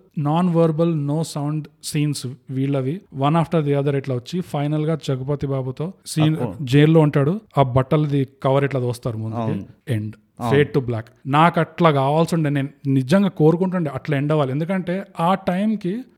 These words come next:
Speaker 1: నేను ఎట్లా ఉండే అంటే ఒక ఆడియన్స్ గా "Hit me యా, hit me
Speaker 2: యా.
Speaker 1: harder యా." ఈ పాయింట్
Speaker 2: ఇంకా తను
Speaker 1: పంచ్ రావాలి
Speaker 2: ఆ.
Speaker 1: ఇప్పుడు, నాకు పంచ్ రావాలి.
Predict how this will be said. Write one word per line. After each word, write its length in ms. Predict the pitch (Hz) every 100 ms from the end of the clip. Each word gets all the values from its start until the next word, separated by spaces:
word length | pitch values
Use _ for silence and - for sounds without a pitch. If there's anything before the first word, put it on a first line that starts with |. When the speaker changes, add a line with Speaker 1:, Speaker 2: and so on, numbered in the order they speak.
| -
Speaker 1:
నేను 260 | 175 185
ఎట్లా 320 | 180 165 202 208
ఉండే 180 | 202
అంటే 240 | 190 180 202
ఒక 260 | 170 156
ఆడియన్స్ 480 | 156 151 160 180 -
గా 180 | 135 190 - _ _ _ _ -
"Hit 360 | 208 208 220
me 200 | 226 233
యా, 160 | 143 110 -
hit 140 | 220
me 180 | - 277
Speaker 2:
యా. 240 | 240 185 196
Speaker 1:
harder 260 | 247 392
యా." 140 | - 403 415 - - 285
ఈ 80 | 240
పాయింట్ 420 | - 208 202 233
Speaker 2:
ఇంకా 240 | 247 139 - -
తను 420 | - 226 254 208 - -
Speaker 1:
పంచ్ 320 | 180 277 302
రావాలి 280 | 233 220 226
Speaker 2:
ఆ. 100 | 139
Speaker 1:
ఇప్పుడు, 180 | 135 175
నాకు 200 | 175 165
పంచ్ 320 | 156 175 175
రావాలి. 180 | 190 160